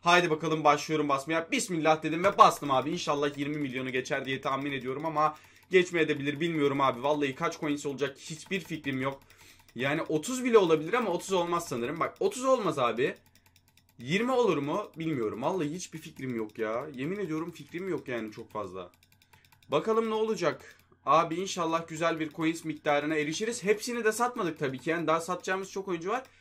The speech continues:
Bu arada satılmayan da bayağı bir oyuncu var gördüğünüz gibi. Şu Pablo'yu da alalım. Başanlar, Giorgio Molina'lar satılmamış. Ve bakıyoruz.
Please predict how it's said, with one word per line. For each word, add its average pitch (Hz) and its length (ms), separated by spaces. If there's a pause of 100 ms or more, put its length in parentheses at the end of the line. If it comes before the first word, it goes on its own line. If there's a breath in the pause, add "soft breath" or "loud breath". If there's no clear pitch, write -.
(120 soft breath)
Bu 143 80
arada 185 120
satılmayan 165 500
da 131 100
bayağı 107 260
bir 107 60
oyuncu 107 240
var 107 120
gördüğünüz 107 420
gibi. 151 140
Şu - 180
Pablo'yu 143 380
da 135 60
alalım. 147 360 (360 soft breath)
Başanlar, 160 720
Giorgio 151 340
Molina'lar 160 480
satılmamış. 147 540
Ve 135 140
bakıyoruz. 247 640